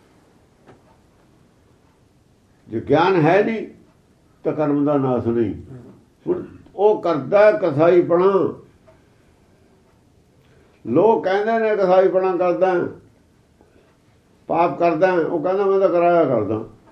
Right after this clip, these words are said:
ਤੁਸੀਂ ਰੋਜ਼ ਕਹਿੰਦੇ ਹੋ ਵੀ ਕਰਾਉਂਦਾ ਪਰਮੇਸ਼ਰ,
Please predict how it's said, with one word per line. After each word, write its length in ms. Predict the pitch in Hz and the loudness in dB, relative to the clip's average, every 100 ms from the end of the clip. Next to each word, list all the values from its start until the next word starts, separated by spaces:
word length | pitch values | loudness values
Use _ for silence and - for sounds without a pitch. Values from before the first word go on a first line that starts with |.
| _ _ _ _ - - | _ _ _ _ -16 -2
ਤੁਸੀਂ 200 | 151 160 | 2 4
ਰੋਜ਼ 260 | 151 160 | 4 4
ਕਹਿੰਦੇ 340 | 160 190 214 208 | 4 2 2 -2
ਹੋ 100 | - - - _ _ _ _ _ _ _ _ _ | -4 -14 -20 _ _ _ _ _ _ _ _ _
ਵੀ 100 | - | -14
ਕਰਾਉਂਦਾ 400 | 127 151 165 175 | -6 -2 0 0
ਪਰਮੇਸ਼ਰ, 680 | 175 175 175 165 180 180 - | 0 0 0 2 0 -2 -6